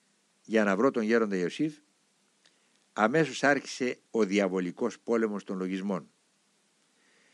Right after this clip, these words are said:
Έβλεπα τα μοναστήρια με τα τείχη τους και μου φαίνονταν σαν φυλακές και οι πατέρες σαν εξόριστοι. Μέσα μου έλεγα,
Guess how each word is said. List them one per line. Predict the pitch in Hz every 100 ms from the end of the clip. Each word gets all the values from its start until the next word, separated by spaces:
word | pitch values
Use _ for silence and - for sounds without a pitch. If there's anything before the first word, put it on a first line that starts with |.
| _ _ _ _
Έβλεπα | 147 185 170 156
τα | 139
μοναστήρια | 123 110 95 156 156 131
με | 110
τα | 90 85
τείχη | 147 156 143
τους | 139 117 - _ _ _ _ _ _ _ _ _ _ _ _ _ _
και | - 165
μου | 151
φαίνονταν | 143 214 190 165 143
σαν | - 190
φυλακές | 156 139 120 - 180 165 - _ _ _ _ _ -
και | 156
οι |
πατέρες | 147 127 202 170
σαν | - 165 170
εξόριστοι. | 135 - 202 139 - - _ _ _ _ _ _ _ _ _ _ _ _ _ _ _ -
Μέσα | 117 123 120
μου | 113
έλεγα, | 117 98 73 -